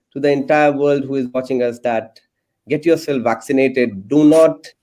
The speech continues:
get into the trap of any misinformation that you are getting. Um, if you are fully vaccinated,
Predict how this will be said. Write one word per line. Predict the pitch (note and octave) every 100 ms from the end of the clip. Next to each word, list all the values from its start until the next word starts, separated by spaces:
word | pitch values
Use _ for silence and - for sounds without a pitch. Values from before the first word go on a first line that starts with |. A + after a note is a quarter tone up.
| _ - A#2
get | C#3+ D3+
into | D3+
the | D3 D3
trap | D3+ C#3 C3+
of | C3+ - -
any | C#3+ C#3
misinformation | C#3 C#3+ C3+ - C3 C3 C3 B2+
that | A#2+
you | B2+
are | A#2+
getting. | A#2 B2+ B2 B2 B2 _ _ _ _ _ _ -
Um, | A#2 A2+ A2+
if | D#3 -
you | G3+
are | F#3+
fully | F#3 D#3+
vaccinated, | C#3+ C3+ - C3+ B2 B2+ A#2+